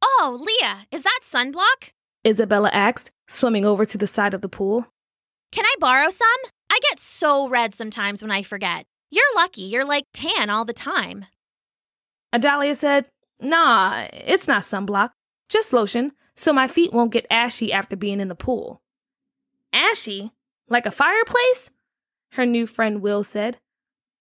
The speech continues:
Speaker 2: "Nah, it's just, like, dry skin. Y'all don't get ashy?" Adalia asked.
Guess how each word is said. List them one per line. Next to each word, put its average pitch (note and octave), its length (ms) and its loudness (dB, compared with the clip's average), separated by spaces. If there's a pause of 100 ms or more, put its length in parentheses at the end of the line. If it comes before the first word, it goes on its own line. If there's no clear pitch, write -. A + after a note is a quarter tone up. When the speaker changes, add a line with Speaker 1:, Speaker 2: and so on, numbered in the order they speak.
(140)
Speaker 2:
"Nah, E4 460 2 (260)
it's E4+ 220 -2
just, F4+ 240 0
like, D#4+ 340 0 (400)
dry F4+ 240 4
skin. - 460 -2 (500)
Y'all G3+ 260 2
don't C4 160 4
get C#4 140 2
ashy?" C#4+ 540 0 (560)
Adalia F#3 420 0
asked. F#3 400 -8